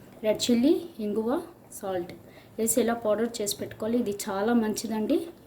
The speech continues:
ఇది పురుడు వచ్చిన వాళ్ళకి, పిల్లలు పుట్టిన వాళ్ళకి ఇది పెడితే కూడా చాలా మంచిది. ఎందుకంటే నడుం గట్టి, నడుం నొప్పులు అవి రావు. అలాగే కుట్లు, ఆ,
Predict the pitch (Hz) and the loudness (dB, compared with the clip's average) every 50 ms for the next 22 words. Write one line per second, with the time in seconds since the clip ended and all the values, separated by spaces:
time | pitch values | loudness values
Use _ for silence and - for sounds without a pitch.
0 | - 220 202 247 302 381 - - - - - - - - - - - 226 - - | -8 -2 2 4 4 4 2 0 -8 -14 -18 -20 -20 -20 -20 -20 -20 -20 -10 -4
1 | - 247 247 262 262 269 254 262 - - 233 226 226 220 220 226 220 - 294 302 | 0 2 4 6 6 6 6 4 0 -2 0 0 0 0 -2 -2 -2 -2 -2 -2
2 | 285 - 226 220 226 254 240 247 240 - 240 220 214 214 208 202 208 208 - 254 | 0 -2 -2 -2 0 0 0 0 -2 -4 -2 -2 -2 0 0 -2 -2 -4 -2 0
3 | 294 339 339 277 233 233 - - 214 196 214 214 - 233 233 233 220 220 240 240 | 4 4 4 4 4 2 0 -2 -2 -2 -2 -2 -4 -4 -2 -2 -2 -2 -2 -2
4 | - 226 196 196 208 208 208 202 202 - - 214 196 262 311 - - - - - | -2 -2 -2 -2 -2 0 0 0 0 -2 -2 0 0 0 0 0 -4 -14 -18 -16
5 | - - 220 214 240 240 254 233 - - 277 269 240 208 208 214 233 262 262 240 | -8 -4 0 0 2 2 2 2 4 6 6 6 6 4 4 4 4 4 4 4
6 | 240 233 - - 302 381 392 302 254 220 202 202 226 226 233 220 - - 233 226 | 2 -2 0 0 2 4 4 4 4 4 2 2 2 2 2 0 0 -2 -4 -2
7 | 202 202 214 208 214 208 202 208 226 294 339 339 - - - - - - - 214 | -2 0 -2 -2 -2 -2 -2 0 0 0 0 -2 -4 -12 -18 -20 -14 -8 -4 0
8 | 220 226 226 269 269 269 - - 240 - - 294 294 277 262 - - 240 226 220 | 2 4 6 6 4 4 2 -4 -6 -2 2 6 6 6 6 6 2 0 -2 -2
9 | 220 214 | -2 -2